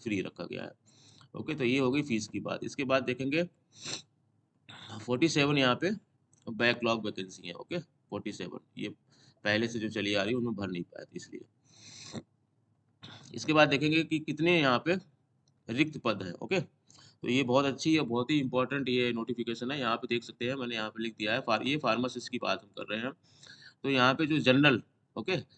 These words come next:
ये general की बात हो रही है। general के लिए दो सौ चौबीस vacancy निकली हुई हैं फार्मासिस्ट की, जिसमें से ग्यारह आरक्षित हैं महिलाओं के लिए।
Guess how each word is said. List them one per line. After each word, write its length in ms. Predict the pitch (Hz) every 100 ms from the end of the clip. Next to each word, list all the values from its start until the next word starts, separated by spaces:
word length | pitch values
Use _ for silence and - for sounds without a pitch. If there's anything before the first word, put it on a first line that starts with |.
| _ _
ये 120 | 120
general 300 | 113 127 147
की 100 | 147
बात 240 | 120 127 123
हो 60 |
रही 120 | 120
है। 80 | 165
general 320 | 135 135 165
के 100 | 160
लिए 240 | 147 135 156
दो 200 | 135 139
सौ 140 | 180
चौबीस 420 | 170 143 143 170
vacancy 400 | 143 131 120 123
निकली 260 | 123 117 120
हुई 180 | 117 117
हैं 160 | 135 - _ _ -
फार्मासिस्ट 500 | 107 104 127 127 123
की, 80 | 151
जिसमें 300 | 123 117 143
से 120 | 147
ग्यारह 360 | 135 117 120 139
आरक्षित 560 | 143 113 113 - 131 120
हैं 220 | 131 190 _ _ _ 101
महिलाओं 380 | 95 95 95
के 120 | 92 92
लिए। 200 | 87